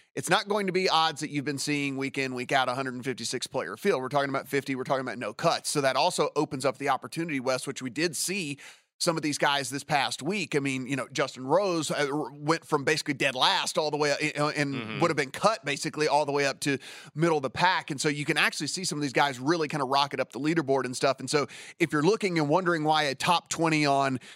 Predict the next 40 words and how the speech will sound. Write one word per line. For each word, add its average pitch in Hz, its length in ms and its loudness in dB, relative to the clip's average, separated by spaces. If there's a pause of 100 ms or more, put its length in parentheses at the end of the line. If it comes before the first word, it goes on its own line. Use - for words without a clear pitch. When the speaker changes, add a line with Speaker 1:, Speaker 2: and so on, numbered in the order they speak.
(120)
Speaker 1:
let 147 140 0
me 143 80 0
just 131 180 -2
pull 139 160 0
a 131 60 0
random 131 320 -2
pla-, 143 180 0
you 160 80 2
know, 123 140 -2 (340)
on 170 220 4
a, 139 200 0 (160)
on 185 120 4
a 175 40 4
Lucas 170 380 0
Glover's 165 320 2
minus 156 380 0
one 160 120 0
oh 135 120 0
five, 143 680 0
you 117 100 2
Speaker 2:
Yeah. 170 100 4
Speaker 1:
know, 160 320 2
it's, 156 160 0
Speaker 2:
Yeah. 101 200 0
Speaker 1:
it's - 280 0
because, 156 400 0
again, 147 180 -2
it's 135 140 -6
a - 20 -4
fifty 185 220 -4
person 160 280 0
field 175 240 4
and 247 120 0
he 262 60 -2
has 185 100 -2
four 233 240 2
rounds 160 320 0
to - 80 -8
get 165 160 2
there. - 200 -8